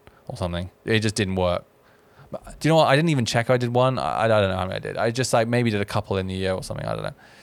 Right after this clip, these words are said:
Flaky, flaky. But, you know, that's kind of what I mean about this thing that, like, sometimes you can have an idea and you have a thought,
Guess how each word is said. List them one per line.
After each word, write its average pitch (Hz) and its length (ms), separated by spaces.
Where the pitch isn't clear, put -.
Flaky, 107 440
flaky. 101 420
But, 147 320
you 156 100
know, 151 280
that's 165 360
kind 156 180
of 139 60
what 135 100
I 127 60
mean 123 400
about 101 480
this 104 460
thing 120 280
that, 98 120
like, 98 180
sometimes 113 360
you 107 60
can 101 100
have 107 180
an 107 60
idea 104 240
and 98 80
you 95 60
have 101 120
a - 40
thought, 104 460